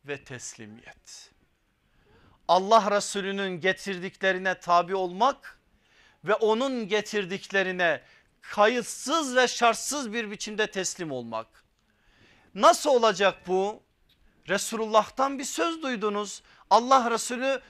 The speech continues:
sallallahu aleyhi ve sellem dedi ki dediler. Birisi size bu manada söyledi ya da siz açtınız Riyazu Salihini, açtınız bir hadis kitabını, Resulullah'tan bir şey okudunuz. "Yahu bu çağda da bu olur mu?"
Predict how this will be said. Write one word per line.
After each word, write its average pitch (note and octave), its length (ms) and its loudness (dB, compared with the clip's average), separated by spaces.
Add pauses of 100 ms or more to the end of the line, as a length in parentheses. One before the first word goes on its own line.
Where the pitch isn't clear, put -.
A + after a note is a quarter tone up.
(120)
sallallahu A#3 800 2
aleyhi A#3 240 2
ve A3 80 -2
sellem A3+ 580 -4
dedi A#3 260 0
ki G3 200 -4
dediler. E3 500 0 (280)
Birisi B3 420 -2
size A3 440 2
bu C4+ 100 -4
manada A#3 480 2
söyledi G#3+ 600 -2 (220)
ya G3+ 160 2
da A3+ 100 2
siz A3 220 -4
açtınız A3 600 2 (260)
Riyazu G#3+ 360 4
Salihini, G#3 840 2 (260)
açtınız A3 600 2
bir A3+ 100 -4
hadis G#3+ 400 0
kitabını, A#3 580 0 (240)
Resulullah'tan A#3+ 720 0
bir G#3+ 60 -8
şey C#4+ 160 -4
okudunuz. D3 720 -8 (920)
"Yahu C#3 380 -8
bu E3+ 120 -14
çağda B2+ 420 -8
da B2 200 -10
bu C#3 120 -16
olur B2+ 340 -10
mu?" A#2+ 380 -14